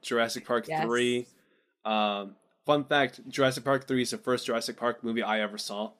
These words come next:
Speaker 2: Really?
Speaker 1: Um,
Speaker 2: Oh
Speaker 1: it
Speaker 2: my
Speaker 1: is.
Speaker 2: God.
Speaker 1: <laughs>
Speaker 2: So it
Speaker 1: And
Speaker 2: holds nostalgic value for you.
Speaker 1: It's, it's fine. Like, I
Speaker 2: It,
Speaker 1: watched it when it was
Speaker 2: okay.
Speaker 1: on T B S, and that,
Speaker 2: Okay.
Speaker 1: appa-, it was apparently the only movie they'll show from the,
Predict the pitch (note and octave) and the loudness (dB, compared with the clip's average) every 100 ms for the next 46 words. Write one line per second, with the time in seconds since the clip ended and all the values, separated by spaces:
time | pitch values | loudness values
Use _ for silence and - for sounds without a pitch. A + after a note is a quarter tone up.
0 | - _ - A#3+ A3 C#4+ C#4+ D#4 F4 F4+ | -20 _ 2 4 8 8 10 10 10 8
1 | G4+ A4 A4+ _ - - - C4+ - C4+ | 8 8 4 _ -20 -4 4 8 10 8
2 | A#3+ C4+ D4 D4+ C#4+ A#3 G3 D#3+ D#3 - | 8 10 12 12 12 10 8 4 -2 -8
3 | _ _ _ - - - C#4 D4+ E4+ F#4+ | _ _ _ -4 2 10 12 12 12 8
4 | C#4+ D#4 C#4+ - B3+ C#4+ C4 A3+ G3 D#3 | 8 2 2 6 6 6 4 4 6 6
5 | D#3 D3 - D#3+ C#3+ D3 D#3 - B3 E3+ | 4 -4 0 0 2 -2 -4 0 0 0
6 | - F#4 - - G#2+ A2+ B2+ C3+ B2+ C3 | -2 -2 -2 -2 -4 -4 -4 0 2 0
7 | - C#3 C#3+ D3 D3 - B3+ C#4+ F3 C3+ | 2 4 8 6 6 6 6 8 6 4
8 | - - C3+ C3+ B2+ A#2 G#2+ - C#3 A#2+ | 0 -2 2 4 4 2 -2 -6 -4 -2
9 | A#2+ C3 C3+ G#3+ G3 C#3+ C3+ C#3 - D#3+ | 2 4 6 4 4 0 0 -4 0 2
10 | D#3 C#3+ D#3+ D3 C#3 C3+ C#3 C#3 C3+ A#2+ | 2 0 0 2 0 0 2 4 2 0
11 | C3+ B2+ B2 A#2 A#2 A#2 - C3 A#2+ A2+ | -2 0 0 0 0 0 -2 2 2 2
12 | A2+ A2 B2+ A#2 | -2 -4 -2 -2